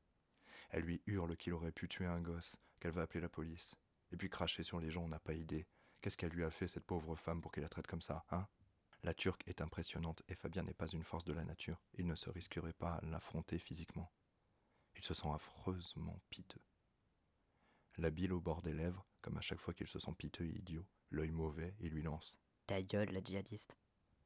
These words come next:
Speaker 1: La Turque reste interdite une demi-seconde et la sonnerie de la cloche la rappelle à son travail. Elle retourne dans la cour de l'école en secouant la tête.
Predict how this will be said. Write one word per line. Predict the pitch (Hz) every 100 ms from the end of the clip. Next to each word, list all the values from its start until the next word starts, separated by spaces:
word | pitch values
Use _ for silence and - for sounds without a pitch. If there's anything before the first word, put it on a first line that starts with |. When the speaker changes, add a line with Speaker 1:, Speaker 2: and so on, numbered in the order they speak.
| _ _ _ _ _ _ _ -
Speaker 1:
La | 82
Turque | 82 85 - -
reste | 80 80 -
interdite | 87 - 82 82 -
une | 76
demi-seconde | 78 78 80 92 82 92 - - _ -
et | -
la | 82
sonnerie | - 80 80
de | -
la | -
cloche | - 85 - - _ -
la | 82
rappelle | 85 - 82
à |
son | - 85
travail. | - 85 85 98 - - _ _ _ _ - - - -
Elle | - 85
retourne | 78 - 90 87
dans | 76
la | -
cour | - 85
de | 71
l'école | 78 - 87
en | 85
secouant | - - 80
la |
tête. | 80 - -